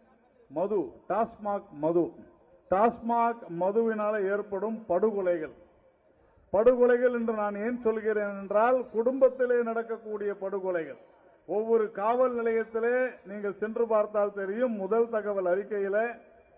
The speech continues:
மது போதையில தன்னுடைய மனைவியை கழுத்தை நெரித்து கொலை செய்தார் கணவன். மது போதையில தந்தையை எரித்து, எரித்து கொன்றான்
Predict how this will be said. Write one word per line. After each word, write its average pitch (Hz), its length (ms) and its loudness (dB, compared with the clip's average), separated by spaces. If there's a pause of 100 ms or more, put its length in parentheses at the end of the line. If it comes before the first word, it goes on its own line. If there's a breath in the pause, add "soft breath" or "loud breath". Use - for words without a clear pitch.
(560)
மது 214 300 4
போதையில 233 1000 4 (440)
தன்னுடைய 220 560 2
மனைவியை 247 680 -2
கழுத்தை 240 440 2
நெரித்து 220 480 -4
கொலை 220 240 -2
செய்தார் 202 500 -2
கணவன். 165 420 -4 (1500)
மது 226 340 2
போதையில 247 880 0 (340)
தந்தையை 233 640 2
எரித்து, 247 400 2
எரித்து 226 680 2
கொன்றான் 214 500 -2